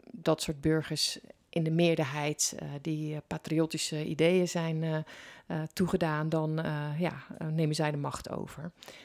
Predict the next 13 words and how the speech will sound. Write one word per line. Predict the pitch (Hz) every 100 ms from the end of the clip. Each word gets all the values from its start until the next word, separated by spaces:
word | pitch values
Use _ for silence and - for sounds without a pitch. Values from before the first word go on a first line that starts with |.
| -
Dus | 202 185
dat, | 208 214 -
eh, | 185 165 165 -
dat | - 196
gebeurt | - 151 151 196 -
in | 214
een | 202
aantal | 208 202 196
steden. | 196 - 196 196 202 294 - - - - _
En, | - 196 196 196 -
ehm, | 180 175 170 170 170 - _
dan | 190 185 185 - _ _ _ _ _
wordt | 170 185 185